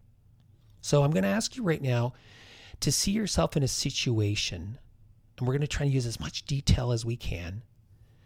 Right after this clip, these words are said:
and choose someone who is not your worst enemy,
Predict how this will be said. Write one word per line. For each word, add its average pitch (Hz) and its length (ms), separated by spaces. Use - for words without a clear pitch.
and 139 140
choose 226 280
someone 127 640
who 135 440
is 139 180
not 240 260
your 143 120
worst 123 340
enemy, 98 440